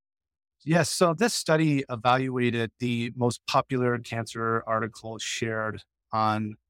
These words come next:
online, basically through social media applications,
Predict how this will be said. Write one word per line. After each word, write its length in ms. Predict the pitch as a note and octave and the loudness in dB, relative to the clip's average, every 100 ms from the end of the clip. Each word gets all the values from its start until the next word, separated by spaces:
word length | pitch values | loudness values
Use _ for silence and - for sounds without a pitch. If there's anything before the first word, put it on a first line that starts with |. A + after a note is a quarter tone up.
| _ | _
online, 460 | A#2 A#2 G#2+ G#2 G#2 | -4 -2 0 0 0
basically 520 | G2+ G#2 G#2+ - A2 | -2 -2 -4 -8 -8
through 200 | - A2 | -6 -8
social 380 | - A#2 A2 G#2 | -4 -6 -4 -4
media 360 | G#2 G#2 B2 B2+ | -2 -2 -2 0
applications, 800 | B2+ - B2+ C3+ B2 - C#3+ - | -2 -2 -6 -6 -6 -6 -8 -10